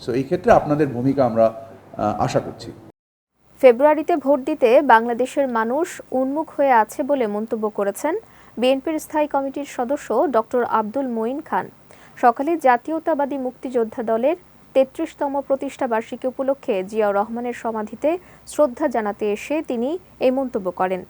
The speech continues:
Speaker 2: মঈন খান বলেন, একটি সুষ্ঠু ও নিরপেক্ষ নির্বাচনের মাধ্যমেই কেবল বাংলাদেশের মানুষ গণতন্ত্র ফিরে পেতে পারে।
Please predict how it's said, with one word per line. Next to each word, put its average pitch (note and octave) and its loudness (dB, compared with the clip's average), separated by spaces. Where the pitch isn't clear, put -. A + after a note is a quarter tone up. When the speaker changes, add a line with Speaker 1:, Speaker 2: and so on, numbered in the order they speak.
Speaker 2:
মঈন G#3 -2
খান A#3+ -8
বলেন, A#3 0
একটি C4+ 0
সুষ্ঠু - -6
ও D#4+ 4
নিরপেক্ষ C4 0
নির্বাচনের A#3+ 0
মাধ্যমেই C#4+ -2
কেবল C#4+ 0
বাংলাদেশের B3+ 2
মানুষ A3 -2
গণতন্ত্র B3+ 0
ফিরে C4+ 4
পেতে G3+ -6
পারে। F#3 -4